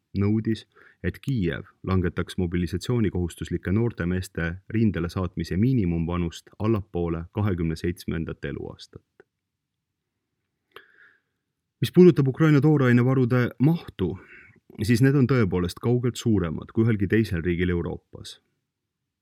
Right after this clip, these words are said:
Kaheteistkümne triljoni dollari väärtuses titaani, titaani, koobalti, kivisöe ja muid varusid on umbes kuuskümmend protsenti Austraalia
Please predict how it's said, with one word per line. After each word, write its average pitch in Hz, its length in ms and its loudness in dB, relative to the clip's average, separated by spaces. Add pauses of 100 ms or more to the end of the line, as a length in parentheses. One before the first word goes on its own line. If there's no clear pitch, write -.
(120)
Kaheteistkümne 110 580 2
triljoni 104 400 0
dollari 95 340 0
väärtuses 90 560 -6
titaani, 95 800 -4
titaani, 117 600 -2
koobalti, 104 520 -2
kivisöe 90 580 -4 (340)
ja 87 80 -2
muid 113 220 2
varusid 87 480 -2 (380)
on 101 120 4
umbes 104 260 0
kuuskümmend 127 600 -2
protsenti - 720 -6
Austraalia 92 840 -4